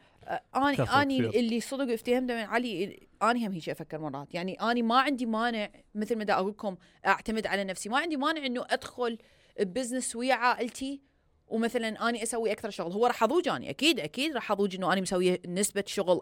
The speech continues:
Speaker 1: أكثر من ال-، اللي وياي. بس بنفس الوقت أقول it's، يعني هي بداخل، بداخل العائلة. عرفت شلون؟ يعني مو بالشط. ما دا يروح بالشط.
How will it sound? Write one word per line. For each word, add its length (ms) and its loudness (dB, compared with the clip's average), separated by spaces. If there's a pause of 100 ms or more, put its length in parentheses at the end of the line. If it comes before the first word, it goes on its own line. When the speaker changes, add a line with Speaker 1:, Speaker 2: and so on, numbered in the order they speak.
Speaker 1:
أكثر 340 2
من 180 0
ال-، 220 0
اللي 280 0
وياي. 580 4 (340)
بس 180 2
بنفس 300 0
الوقت 520 0 (680)
أقول 520 4 (1080)
it's، 420 0 (260)
يعني 480 0
هي 100 6
بداخل، 520 4
بداخل 380 4
العائلة. 440 0
عرفت 240 0
شلون؟ 240 2
يعني 280 -2
مو 280 4
بالشط. 440 0 (240)
ما 160 0
دا 100 8
يروح 180 4
بالشط. 420 -4